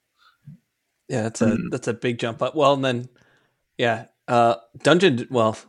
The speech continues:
Speaker 1: I guess he only has one of them in his deck. Dungeon Descent, that got, that
Speaker 2: Yeah,
Speaker 1: got,
Speaker 2: that
Speaker 1: uh,
Speaker 2: was, like,
Speaker 1: buffed.
Speaker 2: the most obvious,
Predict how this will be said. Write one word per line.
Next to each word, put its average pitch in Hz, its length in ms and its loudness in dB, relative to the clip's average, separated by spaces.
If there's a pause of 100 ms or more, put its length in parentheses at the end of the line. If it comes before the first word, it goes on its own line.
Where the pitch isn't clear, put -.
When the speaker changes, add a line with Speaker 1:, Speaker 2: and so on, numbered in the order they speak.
(120)
Speaker 1:
I 123 140 -6
guess 107 200 -8
he 117 120 -2
only 110 160 -4
has 107 140 -6
one 107 160 -4
of 107 60 -4
them 104 180 -6
in 107 80 -4
his 107 160 -6
deck. 101 300 -4
Dungeon 143 300 4
Descent, 113 420 0 (240)
that 127 160 2
got, 104 240 2 (340)
that 123 140 2
Speaker 2:
Yeah, - 40 2 (120)
Speaker 1:
got, 147 40 -4
Speaker 2:
that 202 180 4
Speaker 1:
uh, 214 40 6
Speaker 2:
was, 202 140 4
like, 196 180 6
Speaker 1:
buffed. - 80 -10
Speaker 2:
the 175 80 -2
most 165 400 -2
obvious, 165 680 2